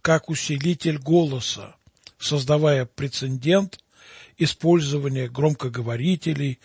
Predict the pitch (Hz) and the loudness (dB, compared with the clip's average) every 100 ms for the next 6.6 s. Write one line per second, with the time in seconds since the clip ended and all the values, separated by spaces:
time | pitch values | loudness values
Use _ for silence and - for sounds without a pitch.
0 | - - 147 151 - - - 127 143 - | -20 -2 2 2 0 -20 -10 -2 0 0
1 | 127 - 127 127 123 - _ _ - 120 | -2 -2 -4 -2 -4 -8 _ _ -6 -4
2 | 131 143 123 107 92 95 - - _ _ | -2 -2 -4 -6 -12 -14 -16 -20 _ _
3 | _ _ _ _ _ - - - - - | _ _ _ _ _ -16 -16 -20 -20 -20
4 | - _ _ _ _ - 151 175 143 113 | -20 _ _ _ _ 0 2 4 2 2
5 | 135 131 135 127 - 127 - 117 123 143 | -2 2 0 0 -2 -6 -6 -6 -4 2
6 | 196 175 175 165 156 | 2 4 2 2 0